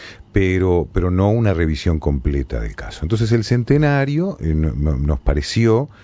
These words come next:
y eso lo veni-, lo venimos preparando de varios años atrás, después podemos hablar al respecto,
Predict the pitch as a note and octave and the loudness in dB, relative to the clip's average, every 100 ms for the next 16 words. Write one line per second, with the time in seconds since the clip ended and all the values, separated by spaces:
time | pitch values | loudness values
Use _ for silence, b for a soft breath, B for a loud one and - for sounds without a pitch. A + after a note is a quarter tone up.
0 | B B B C2+ C#2+ C#2+ C2+ C#2 C#2+ A#1 | B B B -4 -2 0 0 0 -2 -2
1 | B1+ C#2+ C2+ C2 C2+ C2+ C#2 C2+ C2 C2+ | -2 0 0 -2 -2 -2 0 0 0 0
2 | C#2 - B1+ C2 G2 G#2 G2 B2 - - | -2 -2 -2 -2 -2 -2 -2 -4 -12 -16
3 | - G#1+ - A1 A#1 B1 B1 B1+ B1+ C2 | -12 -8 -6 -6 -4 -4 -4 -2 -2 -4
4 | E2+ - D2+ - | -4 -4 -4 -6